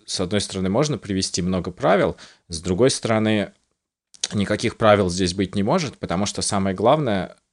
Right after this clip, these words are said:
что мне хотелось бы посоветовать всем, кто оказывается в роли продавца и с вами торгуются,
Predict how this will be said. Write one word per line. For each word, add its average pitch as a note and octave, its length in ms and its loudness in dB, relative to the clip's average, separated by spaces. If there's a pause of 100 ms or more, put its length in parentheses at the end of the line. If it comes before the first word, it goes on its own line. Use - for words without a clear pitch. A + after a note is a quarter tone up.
что - 260 -4
мне F2+ 200 0
хотелось F2 460 -2
бы E2 100 -6
посоветовать E2+ 540 -2
всем, D#2+ 260 -2
кто - 140 -6
оказывается D#2+ 520 -2
в E2 60 -10
роли E2 180 0
продавца E2 640 -4
и C2+ 40 -8
с - 120 -8
вами E2 200 -4
торгуются, F2 640 -6